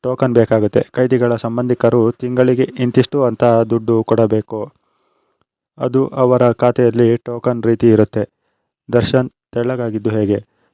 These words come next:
ಚಾಲೆಂಜಿಂಗ್ ಸ್ಟಾರ್ ದರ್ಶನ್ ಎರಡು ವಾರದಲ್ಲಿ ಹತ್ತು ಕೆಜಿ ತೂಕ ಕಡಿಮೆಯಾಗಿದ್ದಾರೆ. ದರ್ಶನ್ ಹೊರಗೆ ಇದ್ದಾಗ ಪ್ರೋಟೀನ್ ಪುಡಿ ತಗೊಳ್ತಾ ಇದ್ರು, ಬಗೆ ಬಗೆಯ ತಿಂಡಿ ಸೇವಿಸ್ತಿದ್ರು.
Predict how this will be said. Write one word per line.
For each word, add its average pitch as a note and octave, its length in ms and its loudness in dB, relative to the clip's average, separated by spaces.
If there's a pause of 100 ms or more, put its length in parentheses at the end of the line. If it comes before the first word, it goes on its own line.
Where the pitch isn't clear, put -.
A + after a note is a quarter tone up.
ಚಾಲೆಂಜಿಂಗ್ B2 440 -2
ಸ್ಟಾರ್ A#2 280 0
ದರ್ಶನ್ A#2 340 0
ಎರಡು A#2+ 320 4
ವಾರದಲ್ಲಿ A2+ 480 2
ಹತ್ತು A2+ 320 -4
ಕೆಜಿ A2+ 260 2
ತೂಕ A#2 260 -4
ಕಡಿಮೆಯಾಗಿದ್ದಾರೆ. G#2+ 880 0 (680)
ದರ್ಶನ್ B2 320 0
ಹೊರಗೆ B2+ 360 2
ಇದ್ದಾಗ A2+ 280 2
ಪ್ರೋಟೀನ್ B2 720 0
ಪುಡಿ A#2+ 240 2
ತಗೊಳ್ತಾ A2+ 420 2
ಇದ್ರು, A2 300 -2 (460)
ಬಗೆ B2 200 2
ಬಗೆಯ A#2+ 360 0
ತಿಂಡಿ A#2+ 420 0
ಸೇವಿಸ್ತಿದ್ರು. A2 680 0